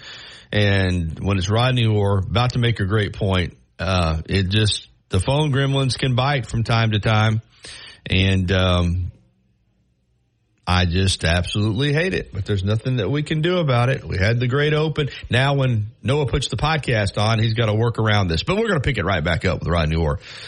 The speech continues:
Uh, Noah's getting him on right now. And all right, we, we good to go, Noah? Oh, no, we're not good to go. So.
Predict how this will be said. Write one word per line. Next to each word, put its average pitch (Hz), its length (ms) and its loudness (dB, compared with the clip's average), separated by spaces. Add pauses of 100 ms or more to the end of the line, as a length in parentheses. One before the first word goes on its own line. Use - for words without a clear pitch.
(180)
Uh, 82 380 2 (200)
Noah's 90 340 2
getting 95 260 2
him 95 160 2
on 98 480 2 (200)
right 87 440 0
now. 98 540 0 (100)
And 85 560 0 (120)
all 117 120 0
right, 135 180 2
we, 110 140 0
we 90 260 -2
good 120 200 2
to 127 100 0
go, 147 240 0
Noah? 147 360 0 (1080)
Oh, 98 80 -2
no, 151 160 2
we're - 120 -2
not - 140 -2
good 107 120 0
to 82 80 -2
go. 76 160 0 (320)
So. 87 260 0